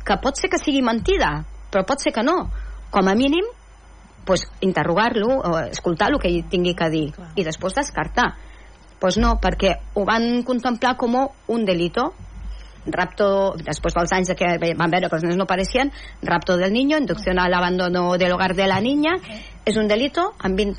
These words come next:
Speaker 1: quan va fer vint anys va prescriure. Aquests nens ja no es busquen. Hem aconseguit al cap de molts anys que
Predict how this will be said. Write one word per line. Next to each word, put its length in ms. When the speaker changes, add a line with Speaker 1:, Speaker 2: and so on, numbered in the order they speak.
Speaker 1:
quan 140
va 100
fer 120
vint 160
anys 160
va 120
prescriure. 500
Aquests 220
nens 180
ja 80
no 80
es 100
busquen. 340
Hem 120
aconseguit 440
al 120
cap 120
de 100
molts 220
anys 280
que 180